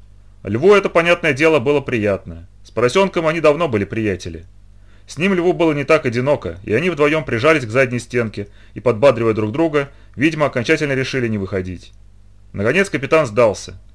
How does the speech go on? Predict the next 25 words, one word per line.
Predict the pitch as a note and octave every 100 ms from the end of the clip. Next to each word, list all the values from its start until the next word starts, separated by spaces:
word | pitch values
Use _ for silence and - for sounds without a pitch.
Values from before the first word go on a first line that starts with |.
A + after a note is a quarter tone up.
| - -
Он | E3+ -
понял | F#3 D3+
всё | C3
безумие | C3 C3 D#3+ C3+
своего | A2 A#2 A2+
плана. | G#2+ G#2+ G2 F2+ - - - - - -
Он | E3+ F3
измучился, | D3+ E3+ B2 - F#2+
устал | G2+ - D3+ D3
и | -
вспотел. | A2 - G#2+ - G2+ E2 - - - - - - - - -
Он | - F3+ G3+
захлопнул | G3 E3+ E3+ C#3+
дверцу | D3 E3 -
и | C#3+
пожал | B2+ A#2+ C#3+
плечами. | A#2+ A2 A#2+ G#2+ F2+ - - - -
"Дураки | F#2 D#3+ F#3+ - C3+
вы, | G2+ E2 F#2
дураки!" | D#3+ G#3+ G3+ - G2+ E2 - - - - -
печально | A2 C#3 B2
сказал | - A2 G#2
Крокус. | A2+ G2+ F2+ - - - -
"Дуралеи | G#2 F3 F3+ C3
несчастные!" | G#2+ G#2+ - A2 F2+ F#2 E2+